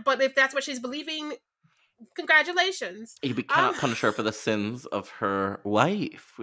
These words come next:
Speaker 2: Why would we do that to her? Um, and I do kinda like her on this. There's a point where she, like,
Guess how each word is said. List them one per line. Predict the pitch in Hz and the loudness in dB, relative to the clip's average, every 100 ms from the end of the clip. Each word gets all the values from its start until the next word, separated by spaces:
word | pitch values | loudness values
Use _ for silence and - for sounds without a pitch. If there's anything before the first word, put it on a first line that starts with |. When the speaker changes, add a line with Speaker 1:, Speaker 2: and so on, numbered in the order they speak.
| - | -6
Speaker 2:
Why | 123 131 | -2 -2
would | 147 147 | -2 -6
we | |
do | 156 156 | -6 -8
that | 175 - - | -6 -6 -6
to | |
her? | 123 - - - - - - | -8 -12 -14 -20 -20 -16 0
Um, | 135 135 131 - | 4 4 0 2
and | 185 | 4
I | 214 | 4
do | 220 240 | 2 -4
kinda | - 277 330 | -6 -4 0
like | 254 226 - | 0 0 0
her | 208 | 4
on | 120 110 | 4 2
this. | 101 - - | -4 -6 -6
There's | 135 143 | -4 -4
a | |
point | - 123 | -2 -2
where | 165 | 0
she, | 180 185 | -2 0
like, | 180 151 | 2 2